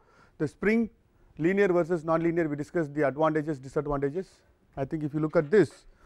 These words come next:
for a given displacement, uh, you know, if you, if you look at five M M, for linear you can take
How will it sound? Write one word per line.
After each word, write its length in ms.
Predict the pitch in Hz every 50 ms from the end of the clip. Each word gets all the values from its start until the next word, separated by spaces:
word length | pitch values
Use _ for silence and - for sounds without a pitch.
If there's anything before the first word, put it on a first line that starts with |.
| - _
for 200 | _ - 156 156
a 80 | 151 147
given 280 | 139 147 175 190 180 160
displacement, 580 | 170 143 - 180 175 139 175 175 175 170 - - - - - - - _ _ _ _ _ _ _ -
uh, 420 | 139 135 135 131 131 131 127 127 - -
you 80 | 143 143
know, 120 | 147 156
if 200 | 160 151 135 -
you, 60 | 160 143
if 80 | -
you 60 | 156 156
look 160 | 160 - 170
at 80 | 156 - - - _ _ _ _ _ _ _ _
five 280 | - - 175 185 220
M 120 | 214 165 139
M, 200 | 131 139 170 175 _ _ _ _ _ _ _ _ _ - _ _
for 240 | - - 156 156 147
linear 480 | 143 151 160 185 226 226 233 226 220 190
you 100 | 180 175
can 180 | - 180 160 143
take 240 | 175 180 180 156